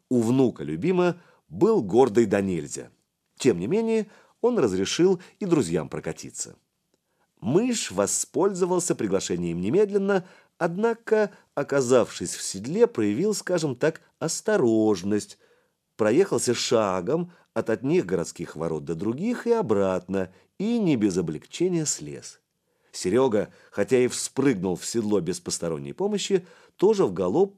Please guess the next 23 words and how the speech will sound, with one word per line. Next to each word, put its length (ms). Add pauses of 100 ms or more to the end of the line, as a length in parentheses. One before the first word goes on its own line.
пускать 540
конька 440
не 140
стал 540 (540)
и 60
дал 240
себе 240
зарок 420 (320)
поучиться 500
при 120
возможности 640
верховой 460
езде. 560 (640)
Конь, 280
конечно, 420
не 160
автомобиль, 760 (280)
но 240
тоже 400
средство 600
передвижения. 920 (720)
Для 240
начинающего 920